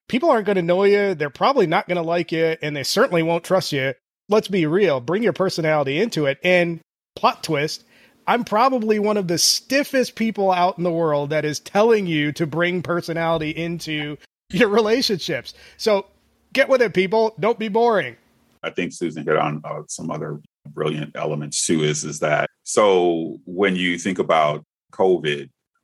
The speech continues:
Speaker 2: what covid caused was this whole virtual interconnectedness, and it allowed for us to start to see one another behind the veil. And what I heard as you were talking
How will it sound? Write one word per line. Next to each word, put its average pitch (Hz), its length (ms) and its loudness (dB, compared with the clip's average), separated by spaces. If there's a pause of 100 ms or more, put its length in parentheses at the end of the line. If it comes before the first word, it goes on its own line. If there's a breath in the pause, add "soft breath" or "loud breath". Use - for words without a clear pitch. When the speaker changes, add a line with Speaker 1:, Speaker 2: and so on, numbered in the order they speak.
(100)
Speaker 2:
what 104 400 0 (320)
covid 92 440 0
caused 87 440 2
was 78 200 -6
this 78 260 -10
whole 80 500 -2 (320)
virtual 80 680 0 (380)
interconnectedness, 90 1160 0 (320)
and 85 640 0
it 92 100 0
allowed 85 600 2
for - 260 -4
us 87 240 -6
to - 100 -8
start 90 360 0
to 90 80 -4
see 92 300 -2
one 85 160 0
another 85 300 -2
behind 80 400 -4
the 80 60 -8
veil. 78 540 -2 (280)
And 87 580 0 (460)
what 92 160 2
I 87 140 2
heard 87 840 2
as 85 220 -6
you 87 100 -6
were 78 120 -8
talking 80 800 -4